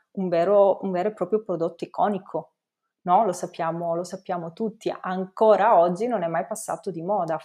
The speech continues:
Fa-, è un prodotto sul quale hanno investito. Chiaramente i, i risultati di questo investimento li, li vediamo e, e loro come azienda li raccolgono oggi,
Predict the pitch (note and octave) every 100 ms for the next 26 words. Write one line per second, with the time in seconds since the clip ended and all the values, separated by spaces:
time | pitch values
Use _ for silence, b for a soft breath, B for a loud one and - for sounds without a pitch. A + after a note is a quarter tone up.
0 | _ F#3 F#3 B B B _ - G3 F#3+
1 | F#3+ F#3 G#3+ G#3+ - E3+ - G3+ F#3+ F#3+
2 | F3+ E3+ F#3+ G#3+ - - F#3 _ G#3 A3
3 | D4+ - B B B _ _ - F3+ D#3+
4 | G3+ E3+ E3+ E3+ F#3+ G#3 C4+ - - _
5 | _ _ - F#3 - G3+ F#3+ F#3 F3 G#3
6 | G#3 E3 - F3 - E3 D#3+ D#3+ - A3
7 | E3+ D3+ E3 - F3+ B3 D4 - - _
8 | _ _ - G#3 F#3 F3 - _ - F#3
9 | F#3 F3 E3+ G3+ G3+ F3+ E3+ E3 - F3
10 | - F3+ F3+ G#3 F#3 E3 E3 E3 F#3+ E3+
11 | D#3+ E3 G#3+ A3 E3+ E3+ F3 F#3+ G3+ A3
12 | - - F#3 G#3 E3+ D#3+ D#3